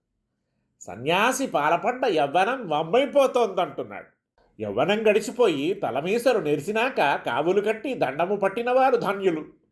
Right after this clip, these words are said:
వారికి సమస్య లేదు. చిన్నతనాన్నే జడదారులైన వారితోనే వస్తోంది చిక్కు ఈ యవ్వనానికి.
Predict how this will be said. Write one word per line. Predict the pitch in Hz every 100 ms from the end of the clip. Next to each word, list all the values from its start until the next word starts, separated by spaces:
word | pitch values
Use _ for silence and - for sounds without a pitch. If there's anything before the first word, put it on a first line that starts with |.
| _ -
వారికి | 165 226 233 240
సమస్య | 233 233 247 - 247
లేదు. | 208 120 - _ _ _ _ _ - -
చిన్నతనాన్నే | 123 160 196 208 226 233 254 202
జడదారులైన | 147 143 165 196 220 226 233
వారితోనే | 240 233 240 247 247 254
వస్తోంది | 240 226 - 247 240 233
చిక్కు | 233 247 - 214
ఈ | 156 175 175
యవ్వనానికి. | 175 208 208 143 90 80